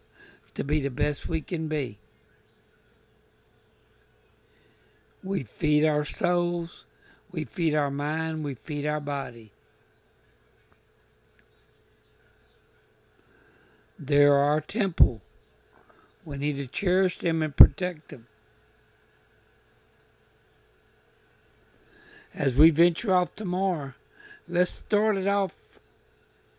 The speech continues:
on a great note. Do something good for yourself.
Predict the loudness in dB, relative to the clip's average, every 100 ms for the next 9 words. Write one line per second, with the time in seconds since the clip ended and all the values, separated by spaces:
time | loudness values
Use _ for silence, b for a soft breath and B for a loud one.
0 | _ _ _ -4 -2 0 2 2 0 -4
1 | -4 -6 -10 -20 _ _ _ _ _ _
2 | _ _ _ _ b b b b -2 4
3 | 4 4 -2 -2 -2 -2 0 2 0 0
4 | -6 -4 -6 -8 -12 -12 -12 -18